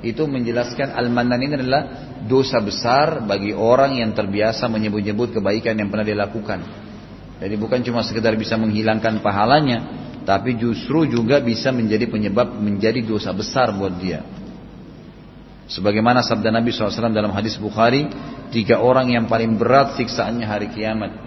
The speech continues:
Yang pertama adalah Al-Mannan. Mannan ini orang yang sebut-sebut kebaikannya.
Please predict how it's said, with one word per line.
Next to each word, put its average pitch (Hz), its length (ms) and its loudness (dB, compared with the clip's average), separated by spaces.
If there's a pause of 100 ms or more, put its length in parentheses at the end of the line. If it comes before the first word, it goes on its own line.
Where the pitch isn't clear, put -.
(840)
Yang 98 240 -2
pertama 127 640 0
adalah 113 640 0 (160)
Al-Mannan. 104 720 0 (880)
Mannan 104 400 -2
ini 123 160 -2
orang 113 240 -2
yang - 80 -10
sebut-sebut 110 480 -4
kebaikannya. 104 880 -2